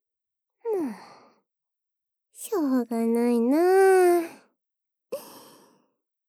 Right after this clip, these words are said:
とりあえず下着ごと、ズボン下ろしてっと。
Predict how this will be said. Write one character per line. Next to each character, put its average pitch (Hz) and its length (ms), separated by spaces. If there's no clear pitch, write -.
と 240 160
り 339 180
あ 427 180
え 302 40
ず 214 160
下 294 280
着 277 160
ご 269 160
と、 330 280
ズ 247 200
ボ 277 240
ン 226 240
下 185 60
ろ 277 160
し - 260
て 440 100
っ - 20
と。 - 800